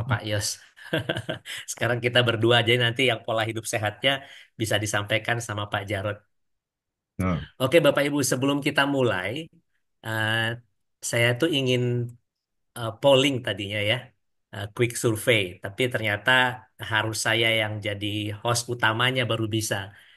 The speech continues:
Speaker 1: Jadi ini kita, kita pengen raise hand aja, sekalian saya mau lihat ini Bapak Ibu semua di sini, eh, tune in nggak ke kita gitu, Pak Yos? <laughs>
Speaker 2: Ya, betul.
Speaker 1: Kita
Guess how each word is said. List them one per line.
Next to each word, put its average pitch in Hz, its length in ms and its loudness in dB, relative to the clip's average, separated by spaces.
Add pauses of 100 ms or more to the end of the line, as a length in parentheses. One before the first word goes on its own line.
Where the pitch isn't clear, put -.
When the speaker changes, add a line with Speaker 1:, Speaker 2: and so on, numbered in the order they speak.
(300)
Speaker 1:
Jadi 110 200 -2
ini 139 100 -2 (100)
kita, 123 160 0 (460)
kita 123 160 -2 (500)
pengen 135 320 2
raise 135 260 2
hand 131 220 -2
aja, 127 140 -2 (120)
sekalian 127 440 2
saya 131 140 2 (100)
mau 120 100 -2 (100)
lihat 123 220 2 (420)
ini 123 180 -2
Bapak 120 260 4
Ibu 113 120 -2 (120)
semua 120 340 0
di 123 140 2
sini, 120 180 -2 (640)
eh, 110 260 -2 (280)
tune 135 180 4 (100)
in 180 140 6
nggak 135 220 2
ke - 40 -4 (100)
kita 127 160 0 (180)
gitu, 104 120 -6 (100)
Pak 110 120 -4
Yos? 92 140 -8 (300)
<laughs> 123 120 -2 (200)
Speaker 2:
Ya, - 240 2 (140)
betul. 87 440 0
Speaker 1:
Kita - 160 0